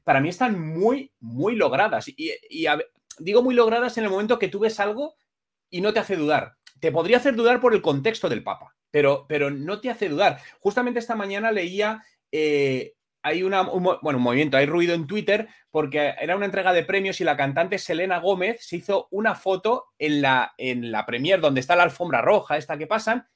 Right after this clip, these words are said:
y parece ser que era mentira, que estaba generada por inteligencia artificial, que ella no estaba en ese evento. Y tú ves la foto y es perfectamente perfecta.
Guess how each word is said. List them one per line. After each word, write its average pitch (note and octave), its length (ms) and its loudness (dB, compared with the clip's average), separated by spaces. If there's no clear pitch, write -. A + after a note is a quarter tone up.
y E3 80 -10
parece F#3 260 0
ser A3+ 200 -2
que A3+ 80 0
era A3 100 4
mentira, F#3 420 -2
que - 60 -8
estaba G#3 240 -2
generada A3 300 -4
por A3 100 -2
inteligencia F#3 400 -6
artificial, F3+ 400 -4
que D#3+ 280 -6
ella A#3+ 280 -2
no G3+ 160 -6
estaba A3+ 500 -6
en D3+ 140 -10
ese F3+ 160 -10
evento. E3 380 -2
Y D#3 120 -8
tú G#3+ 80 6
ves C4+ 160 6
la A3+ 100 2
foto G#3+ 400 -2
y G3 140 0
es A#3+ 200 -4
perfectamente A3 680 -2
perfecta. - 560 -2